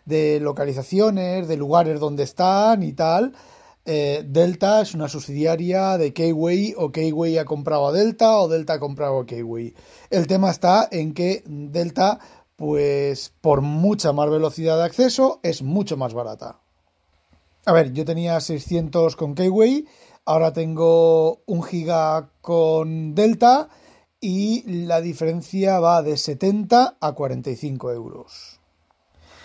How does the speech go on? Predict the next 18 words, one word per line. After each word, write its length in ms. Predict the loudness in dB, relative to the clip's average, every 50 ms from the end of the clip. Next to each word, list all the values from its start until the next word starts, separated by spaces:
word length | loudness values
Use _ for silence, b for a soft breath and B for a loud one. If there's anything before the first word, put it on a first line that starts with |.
| b b b b
Y 60 | 4
bueno, 240 | 6 6 4 2 -2
pues, 540 | -4 -2 0 0 0 0 -2 -6 -12 -16 -16
eh, 260 | -16 -14 -12 -12 -10 -8
la 100 | -8 -6
semana 240 | -4 -4 -2 0 0
pasada, 380 | 0 0 2 2 4 4 2 2
lo, 120 | 0 -2 -2
esto 200 | -2 -2 -4 -2
lo 100 | -2 -2
he 60 | -4
contado 300 | -4 -4 -4 -4 -6 -4
también 280 | -6 -6 -6 -8 -6
por 120 | -6 -6 -4
aquí, 240 | 0 2 2 2 2
vino 340 | 0 -4 -6 -6 -6 -4
el 240 | -4 -4 -6 -6 -6
técnico, 540 | -4 -2 0 -2 0 0 0 0 0 -2 -2